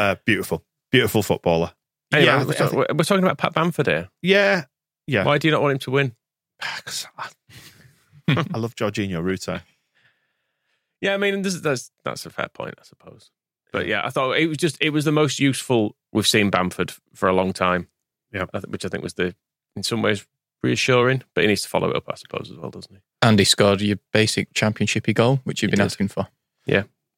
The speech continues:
Speaker 2: Just
Speaker 1: Yeah.
Speaker 2: a, just a big header at the back post.
Speaker 1: Artie
Speaker 3: It
Speaker 1: Afuf-
Speaker 3: wasn't that big, were it, really?
Speaker 1: Artie, yeah, it's a lean.
Speaker 2: It was, it was a good,
Speaker 1: Yeah, he got
Speaker 2: it
Speaker 1: a
Speaker 2: was
Speaker 1: lot
Speaker 2: a,
Speaker 1: of
Speaker 2: it was a good leap.
Speaker 1: Artie Afufkin mentions Chris Clarkson, our new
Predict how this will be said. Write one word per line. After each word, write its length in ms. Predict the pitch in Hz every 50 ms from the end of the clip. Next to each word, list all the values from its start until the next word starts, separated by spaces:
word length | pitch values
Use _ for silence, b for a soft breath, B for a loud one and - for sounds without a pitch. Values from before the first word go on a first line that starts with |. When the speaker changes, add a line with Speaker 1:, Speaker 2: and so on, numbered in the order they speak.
| _ -
Speaker 2:
Just 120 | 110 104
Speaker 1:
Yeah. 80 | 98 101
Speaker 2:
a, 60 | 107 - _
just 160 | - 104 -
a 20 | 101
big 220 | - - 110 - -
header 300 | - 104 - 104 98 - _ _ _
at 80 | - -
the 60 | -
back 200 | - 82 - -
post. 300 | - - 87 90 98 - -
Speaker 1:
Artie 280 | 139 135 123 - - 123
Speaker 3:
It 60 | -
Speaker 1:
Afuf- 80 | - 90
Speaker 3:
wasn't 200 | 98 95 87 -
that 160 | 92 - 95
big, 200 | - 92 92 -
were 140 | 104 98 95
it, 100 | - -
really? 320 | - 107 98 - - - - - - -
Speaker 1:
Artie, 300 | 123 120 127 - 143 131
yeah, 220 | 151 202 214 233
it's 100 | 240 -
a 60 | 220
lean. 260 | 214 190 143 147 180 - _ _ _
Speaker 2:
It 240 | - 90 110 170
was, 220 | 160 - 262 - - _
it 100 | - 285
was 160 | 277 311 - 302
a 80 | 247 - _
good, 240 | - - - 214 - - - _ _ _ _ -
Speaker 1:
Yeah, 120 | 185 165
he 80 | - 151
got 100 | 170 160
Speaker 2:
it 20 |
Speaker 1:
a 20 | 151
Speaker 2:
was 80 | 147 139
Speaker 1:
lot 40 |
Speaker 2:
a, 40 | -
Speaker 1:
of 80 | 196 -
Speaker 2:
it 60 | 202
was 100 | 208 226
a 40 | -
good 160 | - 240 202
leap. 280 | 190 180 170 143 - _ _ _ _ B B B B B B _
Speaker 1:
Artie 260 | - 143 131 131 - 127
Afufkin 420 | - - 139 131 - - 113 101
mentions 360 | 98 104 104 101 - 101 95 -
Chris 180 | - 104 -
Clarkson, 360 | - - 113 120 127 - 131
our 100 | 117 110
new 340 | 113 117 117 117 113 107 107